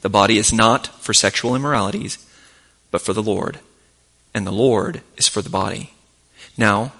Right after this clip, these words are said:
God has not only raised the Lord, but will also raise us up through his power. Now, really quickly, if you look very carefully, you will not miss that verse fourteen perfectly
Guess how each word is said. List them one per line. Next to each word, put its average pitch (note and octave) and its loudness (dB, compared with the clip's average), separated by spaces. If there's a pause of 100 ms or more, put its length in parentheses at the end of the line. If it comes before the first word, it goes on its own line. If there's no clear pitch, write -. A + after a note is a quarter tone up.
God A#2 6
has B2 0
not A#2 0
only D#3+ -4
raised C3 -2
the - -2
Lord, A#2 -4 (480)
but G#2 2
will F2+ 0
also C3+ 0
raise G#2 -2
us A#2 -2
up G2+ 0
through G#2+ -6
his A2 -4
power. - -10 (680)
Now, G2 2 (180)
really A#2+ 4
quickly, - -4
if - -2
you A#2 4
look C3 -2 (760)
very A2 6
carefully, - -4 (1200)
you A2+ -2
will G#2 2
not G2 2
miss - -2
that - 0
verse G#2+ 2
fourteen A2+ -2 (680)
perfectly - -4